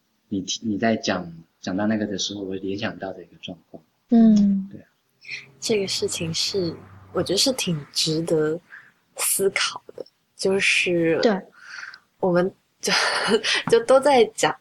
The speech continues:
Speaker 3: 强调这个味觉，享受味觉的时候，但其实我们浪费了很多东西。
Speaker 1: 嗯。其实现在法国人他们也有在注意这件事情，就是包括说食材不要浪费等等的。我最近还看到一个文章，就是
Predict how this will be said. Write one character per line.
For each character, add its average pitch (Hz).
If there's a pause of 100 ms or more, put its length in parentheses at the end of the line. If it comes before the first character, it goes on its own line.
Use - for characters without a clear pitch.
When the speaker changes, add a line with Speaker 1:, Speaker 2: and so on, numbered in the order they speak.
Speaker 3:
强 151
调 196
这 180
个 - (440)
味 190
觉， 165
享 -
受 226
味 214
觉 160
的 165
时 170
候， 165
但 214
其 175
实 175
我 160
们 135 (100)
浪 170
费 151
了 -
很 - (120)
多 - (920)
东 143
西。 -
Speaker 1:
嗯。 -
其 185
实 165
现 196
在 185
法 185
国 135
人 110
他 131
们 120
也 92 (640)
有 98
在 120
注 117
意 107
这 113
件 110
事 104
情， 82
就 120
是 107 (380)
包 113
括 107
说 104
食 104
材 101
不 101
要 107
浪 104
费 101
等 92
等 82
的。 87
我 92
最 151
近 156
还 110
看 123
到 120
一 113
个 110
文 92
章， 107
就 113
是 113